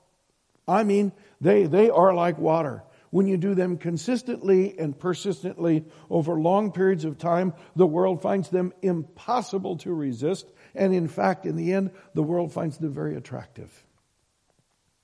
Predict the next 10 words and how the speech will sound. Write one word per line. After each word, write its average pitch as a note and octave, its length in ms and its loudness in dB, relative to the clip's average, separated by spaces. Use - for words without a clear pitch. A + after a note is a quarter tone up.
But B2 120 0
I C3 80 0
gotta C#3+ 200 -2
tell D3 240 -6
you A#2+ 140 -6
right G#2+ 300 -8
up - 100 -10
front, G2 300 -14
they A#2+ 240 -4
are B2 160 -6